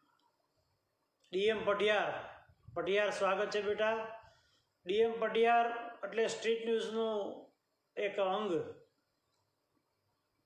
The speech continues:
તમે જે કંઈ પણ ન્યૂઝ જોવો છો એ વીડિયો ક્લિપ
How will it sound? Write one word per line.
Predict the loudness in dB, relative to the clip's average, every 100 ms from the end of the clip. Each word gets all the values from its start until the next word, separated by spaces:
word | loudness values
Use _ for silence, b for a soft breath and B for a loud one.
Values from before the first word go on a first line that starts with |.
| _ _ _ _
તમે | -4 -2
જે | 0 0
કંઈ | 0 0 0 -2
પણ | -2 -2 0 -2
ન્યૂઝ | 0 -2 -2 0 0 0 -4 -10 -18 -20 -20 _ _ _ _ _ -18 -18 -20 _ _ -16
જોવો | -4 0 2 2 0
છો | 0 -2 -2 -8 -18 _ _ _ _ _ _ _ _ _ _ _ _ _ -4
એ | 0 0 0 -4 -8
વીડિયો | -8 -4 -2 -2
ક્લિપ | 0 -2 -4 -8